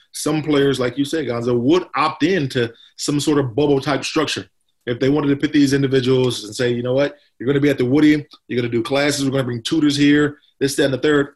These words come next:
a lot of guys will do it just to have a football season. And I think you can go around the country and you look at these other larger programs who have the dollars to be able to make this thing happen. I think you could.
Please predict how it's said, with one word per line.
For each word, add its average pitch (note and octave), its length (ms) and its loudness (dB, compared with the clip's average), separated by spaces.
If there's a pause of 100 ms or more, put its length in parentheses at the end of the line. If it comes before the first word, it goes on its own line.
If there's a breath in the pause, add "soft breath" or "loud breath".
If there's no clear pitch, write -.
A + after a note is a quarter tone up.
a A2+ 60 -10
lot B2 260 -2
of C3+ 60 -2
guys B2+ 260 -2
will A#2 80 -6
do C3 200 2
it G#2 60 -4
just B2+ 260 -4
to B2 60 -2
have A#2 160 -2
a A2 60 -10
football G#2 280 -8
season. F#2+ 260 -12 (340)
And A#2+ 100 -4
I B2 40 -4
think D3 180 -4
you C#3+ 80 -6
can C3 140 -4
go B2 160 -2
around D3+ 220 0
the D3 60 -2
country B2 460 -4 (380)
and A#2 380 -4 (120)
you B2 120 -4
look C#3+ 160 -2
at C3 80 -6
these C3 340 -2
other C#3 380 -2 (200)
larger C#3 380 0
programs A#2+ 600 -2
who A2+ 120 -4
have C3 360 -2
the B2+ 80 -4
dollars A#2+ 580 -2 (260 soft breath)
to B2 100 -4
be B2 120 0
able B2+ 120 0
to B2 80 -2
make C3 180 -2
this B2 160 -4
thing B2+ 140 -2
happen. B2 420 -2 (380 soft breath)
I C#3+ 100 -4
think D3 240 -4
you B2+ 140 0
could. D#3 400 0